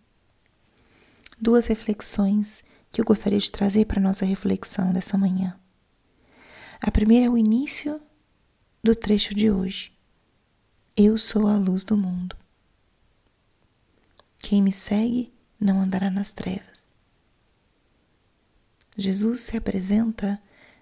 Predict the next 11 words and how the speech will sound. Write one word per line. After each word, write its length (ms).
nos 200
evangelho-, 600
nos 240
trechos 360
do 80
Evangelho 440
de 160
João 400
de 140
diversas 580
formas. 680